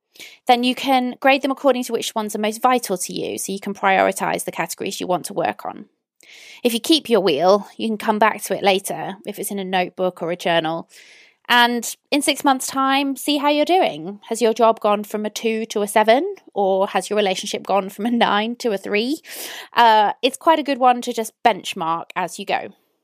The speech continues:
I have to credit Carolyn Crow, who is also a vet and a career coach, on introducing me to this technique as a starting point, and if you are new to self-reflection, it's really useful.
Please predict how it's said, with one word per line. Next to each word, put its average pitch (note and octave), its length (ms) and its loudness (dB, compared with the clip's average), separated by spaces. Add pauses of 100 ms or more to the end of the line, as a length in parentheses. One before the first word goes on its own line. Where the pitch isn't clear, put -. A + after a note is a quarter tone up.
(640)
I A#3+ 100 4
have C4+ 160 4
to C#4+ 100 -8
credit A#3 480 -2
Carolyn A3 480 2
Crow, F3+ 500 4
who A3 200 -4
is G3+ 200 -4
also G3+ 320 -2
a G3+ 60 0
vet - 400 -4
and G3 160 -8
a G3 40 -8
career A3 320 -2
coach, G3 320 -8
on F#3+ 200 -10
introducing G3+ 480 -8
me E3 80 -8
to - 140 -14
this - 160 -8
technique - 680 -12 (400)
as A#3 100 0
a C4 60 2
starting C#4+ 480 4
point, F3 640 2
and G#3 120 2
if G#3 200 -6
you A3 100 2
are G3+ 120 4
new B3 260 0
to A3+ 120 -4
self-reflection, F3+ 920 -4
it's - 260 -6
really F3+ 400 -6
useful. - 640 -10